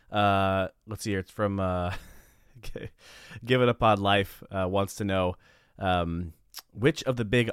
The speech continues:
off-season contracts will be traded first? I mean, uh, I guess,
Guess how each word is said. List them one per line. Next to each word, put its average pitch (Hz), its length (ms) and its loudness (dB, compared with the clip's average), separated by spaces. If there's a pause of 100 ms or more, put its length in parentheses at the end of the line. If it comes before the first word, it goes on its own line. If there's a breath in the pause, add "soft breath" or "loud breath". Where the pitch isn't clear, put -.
off-season 110 560 0
contracts 101 800 -2 (100)
will 98 140 -6
be 90 140 -8
traded 117 600 -2 (180)
first? - 760 -10 (960)
I 117 80 0
mean, 120 220 2
uh, 104 260 -8
I 123 120 -2
guess, 131 160 -4